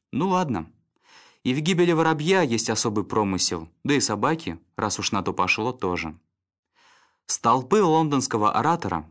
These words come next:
заинтригованные, как, впрочем, и почти все остальные, внезапной и таинственной смертью мистера Эфраима,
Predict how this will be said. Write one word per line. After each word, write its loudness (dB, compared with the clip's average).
заинтригованные, 0
как, -4
впрочем, -2
и -2
почти -4
все -4
остальные, -2
внезапной 0
и -6
таинственной -2
смертью -2
мистера -4
Эфраима, -4